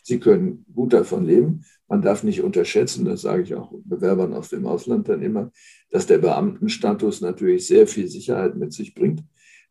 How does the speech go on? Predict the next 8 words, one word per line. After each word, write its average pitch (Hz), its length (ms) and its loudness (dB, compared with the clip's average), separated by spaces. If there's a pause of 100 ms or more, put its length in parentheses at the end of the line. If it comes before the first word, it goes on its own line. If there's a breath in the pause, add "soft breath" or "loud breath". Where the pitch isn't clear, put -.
(120)
äh, 101 200 2
und, 107 580 2
äh, 95 200 2
ein 101 260 0
Versorgtsein 104 1000 4
auch 92 280 -2
im - 540 0
ernsten 185 680 -4